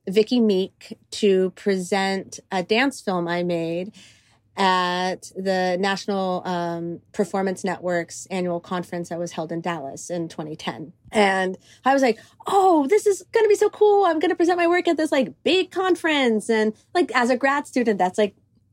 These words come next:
the goal, right? You, you need to get out there, show your work, start establishing yourself as the artist that you want to be.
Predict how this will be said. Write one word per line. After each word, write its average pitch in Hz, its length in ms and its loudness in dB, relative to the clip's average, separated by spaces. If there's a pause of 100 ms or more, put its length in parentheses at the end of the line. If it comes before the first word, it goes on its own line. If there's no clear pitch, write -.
(180)
the 214 160 2
goal, 165 340 4
right? 190 260 0
You, 185 320 -6
you 214 140 4
need 214 120 6
to 190 60 0
get 190 180 0
out 196 200 0
there, 185 300 0
show 202 260 -2
your 190 180 -2
work, 180 540 0 (380)
start 208 240 2
establishing 185 580 0
yourself 175 380 -2
as 170 100 -4
the 185 140 -2
artist 170 320 0
that - 200 -4
you 175 100 -2
want 156 220 -6
to - 80 -16
be. 262 340 0